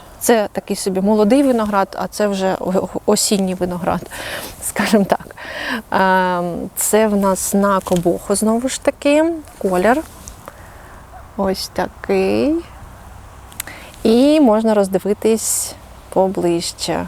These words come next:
Фіолетова. Фіолетова, це в нас також Бохо.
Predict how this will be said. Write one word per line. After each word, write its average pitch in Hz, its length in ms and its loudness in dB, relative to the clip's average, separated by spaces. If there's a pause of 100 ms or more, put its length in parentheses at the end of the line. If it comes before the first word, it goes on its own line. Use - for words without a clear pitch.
(160)
Фіолетова. 202 600 2 (840)
Фіолетова, 240 920 2
це - 200 0
в 214 40 0
нас 208 200 0
також 196 360 -2
Бохо. 208 520 0